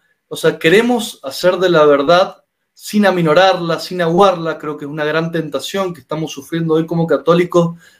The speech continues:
es en pos de, de quizás captar gente o personas, eh, aguar el mensaje de Cristo, pero esa verdad que la tenemos que decir tal cual nos la ha dicho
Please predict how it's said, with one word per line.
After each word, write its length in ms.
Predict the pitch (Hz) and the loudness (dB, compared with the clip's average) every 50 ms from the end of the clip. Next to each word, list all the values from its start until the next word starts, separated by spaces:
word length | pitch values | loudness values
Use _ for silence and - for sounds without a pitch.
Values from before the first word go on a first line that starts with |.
| _ _ - | _ _ 0
es 220 | - 143 151 160 160 | 2 2 4 4 2
en 200 | 156 147 139 - | 0 0 0 0
pos 260 | - 180 175 170 165 | 2 2 2 2 2
de, 440 | 170 175 165 156 147 135 127 127 - _ _ _ _ _ _ - | 0 2 4 4 4 2 2 -2 -10 _ _ _ _ _ _ -8
de 140 | 139 139 - | -8 -8 -8
quizás 320 | - 123 - - 165 160 | -8 -8 -2 -2 -2 0
captar 400 | - - 160 165 - - 165 165 | 0 -2 -2 -2 0 -2 -2 -2
gente 540 | 165 - 170 170 175 175 170 175 175 170 170 | -2 -4 -4 -2 -2 -2 0 0 2 4 4
o 120 | 156 147 | 2 2
personas, 960 | - 139 131 - - - 165 170 170 170 175 170 170 170 170 - - - _ _ _ _ _ _ | 0 -4 -6 -6 -6 -2 0 0 2 2 4 4 2 2 0 -2 -8 -14 _ _ _ _ _ _
eh, 200 | - - 131 123 | -2 0 2 4
aguar 680 | 131 131 139 151 180 202 202 196 190 170 - - _ _ - | 4 4 4 4 4 4 4 4 2 -2 -4 -6 _ _ -14
el 120 | 139 131 | -12 -10
mensaje 500 | 131 135 131 131 - - 180 170 - 170 | -8 -8 -10 -8 -6 -6 -6 -6 -4 -6
de 140 | 160 156 156 | -6 -6 -4
Cristo, 560 | - 185 185 170 - - - 170 175 - - _ _ _ _ _ _ _ _ _ _ _ _ _ _ _ _ - | -4 -6 -6 -6 -10 -10 -10 -10 -10 -10 -14 _ _ _ _ _ _ _ _ _ _ _ _ _ _ _ _ 0
pero 440 | 196 196 196 185 190 190 185 170 - 165 | 2 2 4 4 4 2 2 -2 -6 -10
esa 240 | 165 - 170 165 | -8 -6 -2 -2
verdad 500 | 156 147 143 160 202 226 233 233 233 - | 0 0 0 2 2 2 2 0 -2 -8
que 80 | - - | -14 -12
la 100 | 139 127 | -12 -10
tenemos 320 | 127 131 147 165 175 170 | -8 -8 -6 -6 -6 -6
que 100 | 170 151 | -4 -4
decir 360 | 131 127 127 127 - 180 170 165 | -4 -4 -4 -6 -8 -10 -8 -4
tal 240 | - 143 139 135 | -2 -2 -2 -2
cual 220 | 139 170 175 180 175 | 0 2 2 2 2
nos 140 | 170 160 156 | -2 -4 -4
la 180 | 143 135 139 | -4 -4 -2
ha 60 | 147 | -2
dicho 540 | 156 165 170 170 170 165 160 147 131 - _ | -2 -2 -2 -4 -4 -4 -2 -4 -4 -10 _